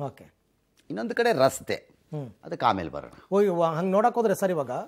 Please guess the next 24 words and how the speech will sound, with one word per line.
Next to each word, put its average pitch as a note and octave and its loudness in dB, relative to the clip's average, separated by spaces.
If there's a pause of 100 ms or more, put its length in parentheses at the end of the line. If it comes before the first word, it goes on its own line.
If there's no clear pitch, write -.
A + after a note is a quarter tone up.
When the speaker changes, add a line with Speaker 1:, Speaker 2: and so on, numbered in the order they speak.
(160)
Speaker 1:
ಸ್ಪೀಕರ್ C#4 6
ಪಾತ್ರ G#3+ 4 (100)
ಏನು, A3 4
ಸ್ಪೀಕರ್ B3+ 0
ಇಲ್ಲದೆ A#3 8
ಇರೋದ್ರಿಂದ G3 4
ಇವಾಗ D3+ 0
ಎಲ್ಲನೂ A#3 4
ಡೆಪ್ಯೂಟಿ G#3 0
ಸ್ಪೀಕರೇ A#3 0
ನಿಭಾಯಿಸ್ಬೋದಾ? G3 2
Speaker 2:
That's F#3+ 10
an A3+ 6
another A#3+ 8
question. E3 0 (100)
Speaker 1:
ಹಾ. E3 -2
Speaker 2:
ಟೆಂತ್ G#3 4
ಶೆಡ್ಯೂಲ್‌ನಲ್ಲಿ G#3 2
ಡೆಪ್ಯೂಟಿ A#3+ 0
ಸ್ಪೀಕರ್ A3+ 2
ಇದನ್ನು G3 4
ನಿಭಾಯಿಸಬಹುದೇ? F3+ 6 (300)
ಕ್ಲಾರಿಟಿ D3+ 2
ಇಲ್ಲ. D3+ 2